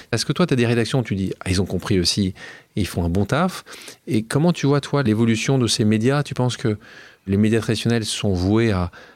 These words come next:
à continuer à perdre des parts de marché, ou tu penses qu'elles, elles peuvent, si elles embauchent des Rémi Buzine, euh,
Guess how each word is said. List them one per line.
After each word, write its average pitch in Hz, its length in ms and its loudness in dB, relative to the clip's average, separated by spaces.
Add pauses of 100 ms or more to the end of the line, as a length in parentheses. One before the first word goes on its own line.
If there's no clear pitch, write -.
(160)
à - 60 -6
continuer 110 300 0
à 92 40 -2
perdre 98 600 0
des 95 160 0
parts 104 140 0
de 113 40 2
marché, 143 380 0
ou 123 200 4
tu 113 140 -6
penses 120 240 -4
qu'elles, 98 260 -2 (120)
elles 95 80 0
peuvent, 107 420 2 (280)
si - 180 0
elles 107 160 2
embauchent 113 240 2
des 107 100 2
Rémi 104 240 2
Buzine, 104 400 2
euh, 95 180 2